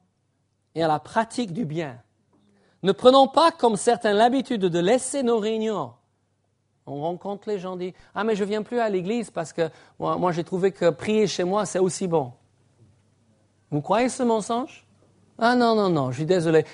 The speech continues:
Mais je lis toujours ma Bible. » Oui, mais de moins en moins. Mais je prie de moins en moins. Mais ce que vous ne faites pas, oui, c'est que vous ne servez plus les autres. Vous ne donnez plus. Oui.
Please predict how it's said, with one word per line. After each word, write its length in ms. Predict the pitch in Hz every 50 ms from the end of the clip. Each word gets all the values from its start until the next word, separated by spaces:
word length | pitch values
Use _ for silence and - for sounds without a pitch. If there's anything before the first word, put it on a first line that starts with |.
| -
Mais 140 | - 208 226
je 80 | 214 240
lis 180 | 247 254 262
toujours 320 | 254 - 277 285 220 240 240
ma 140 | 233 226 214
Bible. » 260 | 165 170 151 147 143
Oui, 140 | 139 160 160
mais 120 | 151 143
de 80 | 135 143
moins 300 | 139 143 147 165 180 165
en 60 | 214
moins. 240 | 202 175 147 131 135 _ _ _ _ _ _ _ _ _ _ - 202
Mais 80 | 233
je 100 | 226 202
prie 300 | 240 240 - 233 233 214
de 80 | 165 160
moins 360 | 160 156 165 175 185 180 165
en 100 | 190 185
moins. 260 | 180 151 135 127 135 - _ _ _ _ -
Mais 80 | 156 156
ce 120 | - -
que 140 | 240 233 -
vous 160 | 202 170 165
ne 80 | 160 151
faites 300 | 143 - 190 170 - -
pas, 340 | - 247 285 277 190 123 - _ _ _ _ _ _
oui, 220 | 139 139 151 175 - - _
c'est 200 | - - 196 170
que 80 | -
vous 120 | 175 156 156
ne 80 | 151
servez 340 | 143 - - 165 143 135 147
plus 200 | 233 - - 262
les 160 | 254 247 214
autres. 300 | 190 220 226 220 - - 123 127 - _ _ _ _ - - - - -
Vous 180 | 147 185 233
ne 80 | 220 190
donnez 320 | 160 151 156 160 202 254
plus. 280 | 247 - 180 170 156 135 - _ _ _ _ _ _ _ _ _ _ _ _ _ _ _ _ _ _ _ _ _ _ _ _ -
Oui. 240 | 151 170 208 254